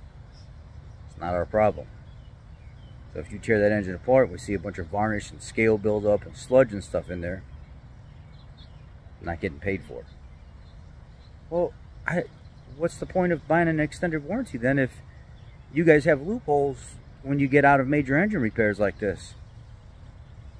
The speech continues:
Sometimes it works, sometimes it don't.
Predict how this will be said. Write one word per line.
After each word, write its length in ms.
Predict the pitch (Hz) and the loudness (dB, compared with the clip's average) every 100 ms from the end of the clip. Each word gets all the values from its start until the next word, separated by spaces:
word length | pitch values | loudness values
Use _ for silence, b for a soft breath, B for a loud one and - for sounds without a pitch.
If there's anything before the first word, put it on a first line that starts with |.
| - - - - - - - - - - - - - - - - - - - - | -18 -18 -18 -18 -18 -18 -18 -16 -16 -16 -16 -16 -16 -16 -16 -16 -14 -14 -14 -10
Sometimes 400 | 85 101 101 95 | -4 0 0 -2
it 80 | 92 | 0
works, 360 | 127 135 - - - - - - - - - - - - - | 0 0 -8 -16 -16 -18 -20 -20 -18 -18 -20 -20 -20 -20 -16
sometimes 420 | 78 101 95 95 | -6 -2 -2 -4
it 100 | - | -8
don't. 200 | 71 | -8